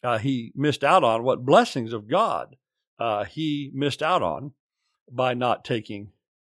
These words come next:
Ruth. Now, just quickly, and we could spend a lot of time in textual, uh, diving, uh, but the, the question of marrying one from Moab, that does come up here.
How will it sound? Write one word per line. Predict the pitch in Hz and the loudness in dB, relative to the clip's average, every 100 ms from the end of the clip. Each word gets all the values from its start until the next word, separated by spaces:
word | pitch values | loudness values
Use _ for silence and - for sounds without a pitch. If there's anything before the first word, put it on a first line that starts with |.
| _ | _
Ruth. | 139 143 113 - _ _ _ _ - | -4 -2 -2 -4 _ _ _ _ -4
Now, | 175 - - _ _ _ _ _ 165 | -2 -2 -10 _ _ _ _ _ -10
just | 185 - - | -8 -8 -6
quickly, | 175 - 104 135 | -6 -4 -6 -4
and | 131 | -6
we | 131 | -10
could | 113 | -12
spend | - 135 110 | -10 -8 -4
a | 104 | -2
lot | 123 104 | 0 -2
of | |
time | - 131 117 107 | -6 -6 -6 -6
in | 95 - _ _ _ _ - | -10 -14 _ _ _ _ -6
textual, | 151 135 - 104 95 _ _ 117 | -2 -2 -4 -8 -8 _ _ -6
uh, | 107 | -4
diving, | 107 117 113 117 123 _ _ _ - | 0 0 0 -6 -10 _ _ _ -8
uh, | 127 113 - - - - - | -4 -2 -4 -8 -16 -20 -4
but | 175 175 | -2 0
the, | 190 | -4
the | 185 185 | -10 -12
question | - 285 269 226 170 | 2 2 2 0 -2
of | 123 | 0
marrying | 156 185 175 147 | 0 0 0 0
one | 151 151 | 0 0
from | - 123 113 | 0 -2 2
Moab, | 127 113 80 65 - _ _ _ _ _ _ _ | 2 4 2 -4 -16 _ _ _ _ _ _ _
that | 143 240 214 | 4 4 6
does | 208 202 | 2 2
come | - 175 135 | 0 -2 2
up | 143 175 | 2 2
here. | - 110 92 | -4 -4 -4